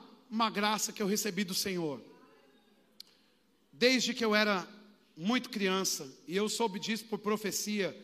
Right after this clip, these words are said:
através de uma grande profeta que vocês também conhecem, e ela é norte-americana, e ela veio me testificar algo que eu compreendia que operava, mas não sabia exatamente como era, né? E ela disse que o espírito do ver e saber estava em mim.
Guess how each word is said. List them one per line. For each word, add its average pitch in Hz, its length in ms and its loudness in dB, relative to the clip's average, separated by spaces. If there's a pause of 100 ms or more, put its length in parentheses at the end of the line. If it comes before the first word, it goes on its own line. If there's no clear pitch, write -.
(600)
através 190 360 -4
de 202 80 -4
uma 185 100 0
grande 202 300 0
profeta 202 420 -4
que 185 80 -18
vocês 185 300 -6
também 185 200 -6
conhecem, 180 600 -2 (640)
e 160 100 -8
ela 196 280 0
é 196 80 0
norte-americana, 196 920 -4 (580)
e 160 120 -6
ela 196 180 0
veio 208 180 2
me 214 80 -2
testificar 208 600 -4
algo 196 320 0
que 170 520 -8 (200)
eu 202 120 -2
compreendia 226 640 -4
que 233 120 -6
operava, 196 420 -4
mas 208 140 -6
não 214 80 -8
sabia 190 500 -4
exatamente 190 500 -8
como 175 240 -8
era, 190 220 -4
né? 190 240 -8 (380)
E 180 80 -6
ela 220 160 -2
disse 208 240 -6
que 226 80 -6
o 208 40 -2
espírito 247 560 -6
do 214 140 -4
ver 220 180 0
e 226 60 -4
saber 208 380 -4
estava 208 280 -6
em 185 60 -8
mim. 190 340 -6